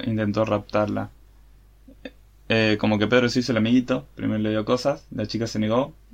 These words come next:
y Pedro se calentó, digamos, y dijo, "¿No querés mis caramelos? Bueno". Entonces la agarró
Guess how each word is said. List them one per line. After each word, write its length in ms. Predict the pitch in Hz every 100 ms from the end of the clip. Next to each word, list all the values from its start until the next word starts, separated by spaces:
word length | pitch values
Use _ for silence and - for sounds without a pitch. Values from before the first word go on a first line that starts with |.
| -
y 600 | - 107 101 101 101 101 98
Pedro 320 | 107 107 107
se 140 | 107
calentó, 480 | 104 104 101 113 -
digamos, 600 | - 104 107 123 135 - - - - - - -
y 80 | 110
dijo, 720 | 107 - 107 104 104 101 104 - - - - - - -
"¿No 180 | 113
querés 220 | 113 107 104
mis 140 | -
caramelos? 640 | 104 101 110 123 143 - - -
Bueno". 380 | 107 104 101 - - -
Entonces 380 | 104 110 117
la 140 | 107 107
agarró 480 | 104 107 117 139